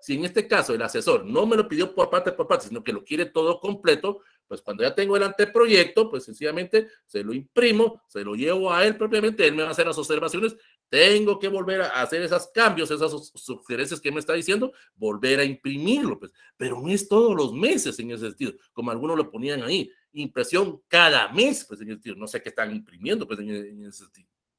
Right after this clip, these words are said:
Otro aspecto que deben de tomar en cuenta ustedes, el, por ejemplo, el, el aspecto de las, eh, lo que se conoce como el pago de, eh, las licencias.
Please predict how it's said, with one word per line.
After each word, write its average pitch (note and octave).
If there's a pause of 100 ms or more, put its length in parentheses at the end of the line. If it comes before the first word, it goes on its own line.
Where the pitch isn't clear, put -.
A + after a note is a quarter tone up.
(560)
Otro G#3+
aspecto - (220)
que A2+
deben D3
de D#3+
tomar C3
en C#3+
cuenta C#3+
ustedes, D3 (1400)
el, A#2 (120)
por B2
ejemplo, C#3 (220)
el, A2+
el A#2+
aspecto D#3
de -
las, G2+
eh, G2
lo G2+
que G#2
se G2+
conoce B2
como G3 (300)
el G#2+
pago D3+
de, E3+ (180)
eh, G2
las A2
licencias. -